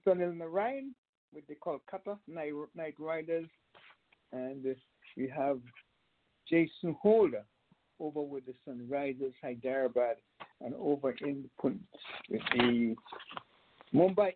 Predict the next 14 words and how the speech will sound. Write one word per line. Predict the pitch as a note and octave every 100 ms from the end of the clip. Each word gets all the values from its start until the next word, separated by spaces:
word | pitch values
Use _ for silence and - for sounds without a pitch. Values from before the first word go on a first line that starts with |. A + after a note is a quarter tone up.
| -
Indians, | C4+ B3 F3 B2 A2 _ _ _
of | - - - C3
course, | A#2+ -
we | A#2+
have, | B2 A#2 A2+ _ _ _ _ _ _ -
um, | B2 A#2+ A#2 A#2+ A2 _ _ _ _ _ _ _ _ _ _ _ -
here | - D3+
is, | C3 - - - _ _ -
yeah, | - C3 C#3 -
Mumbai | E3+ G3 F#3
Indians, | - A#3+ A3 F3+ D3+
we |
have | D#3+ D#3+ -
Kyron | G3+ F3 E3 D#3+